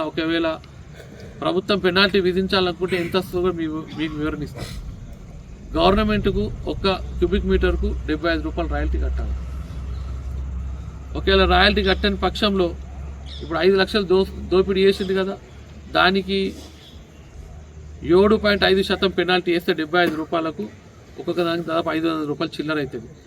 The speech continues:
ఐదు లక్షల క్యూబిక్ మీటర్లకు ఆయనకు పెనాల్టీ వేయాలంటే ఇరవై రెండు కోట్ల రూపాయలు అవుతుంది.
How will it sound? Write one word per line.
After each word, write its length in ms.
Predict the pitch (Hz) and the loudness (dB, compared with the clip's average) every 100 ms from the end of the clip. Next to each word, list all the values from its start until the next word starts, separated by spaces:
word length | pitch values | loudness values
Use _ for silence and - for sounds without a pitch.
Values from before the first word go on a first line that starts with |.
| - - - 170 | -20 -8 2 4
ఐదు 140 | 214 214 | 4 2
లక్షల 260 | 208 214 196 196 | 2 2 2 4
క్యూబిక్ 280 | 180 202 180 | 2 2 2
మీటర్లకు 460 | 185 185 175 160 170 190 - - - - - - - - - - 151 | 2 2 2 0 -2 -6 -12 -20 -20 -20 -20 -18 -18 -18 -18 -2 4
ఆయనకు 280 | 190 196 170 | 6 4 2
పెనాల్టీ 380 | 175 202 202 202 | 4 6 6 6
వేయాలంటే 460 | 185 185 175 175 202 - | 6 6 4 2 -4 -2
ఇరవై 220 | 165 185 190 | 4 6 6
రెండు 120 | 175 160 | 4 -2
కోట్ల 220 | 160 160 143 | -4 -4 -6
రూపాయలు 260 | 147 175 147 | -6 -8 -8
అవుతుంది. 240 | 120 101 | -10 -12